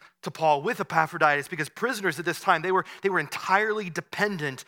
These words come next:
on outside support for everything they needed to survive. And it was this constant source of encouragement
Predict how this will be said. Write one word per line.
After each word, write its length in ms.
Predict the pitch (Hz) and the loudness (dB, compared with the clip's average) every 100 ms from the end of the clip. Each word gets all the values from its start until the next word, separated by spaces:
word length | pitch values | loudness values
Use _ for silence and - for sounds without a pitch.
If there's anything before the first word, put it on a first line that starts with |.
| - - | -14 2
on 120 | 165 | 4
outside 480 | 175 190 - 190 165 | 6 2 2 0 0
support 360 | - - 180 160 | -4 0 0 0
for 140 | 170 | 2
everything 460 | 165 214 196 208 196 | 0 0 -4 -4 -4
they 160 | 180 | -6
needed 240 | 165 151 143 | -6 -8 -10
to 80 | 135 | -10
survive. 460 | - 104 92 76 - _ _ _ _ _ _ _ _ _ _ _ _ _ _ _ _ | -10 -10 -10 -12 -20 _ _ _ _ _ _ _ _ _ _ _ _ _ _ _ _
And 100 | 147 | -10
it 60 | 180 | -6
was 120 | 180 | -4
this 160 | 180 - | -4 -4
constant 720 | - - 202 208 - 202 180 _ - | -4 0 0 0 -6 -8 -8 _ -12
source 680 | - - 175 180 175 - - _ _ _ - | -8 -4 -2 0 -2 -4 -10 _ _ _ -6
of 100 | 156 | -4
encouragement 1200 | 147 - - - 185 165 127 - 104 - - | -6 -6 -6 -2 0 0 -2 -10 -16 -20 -20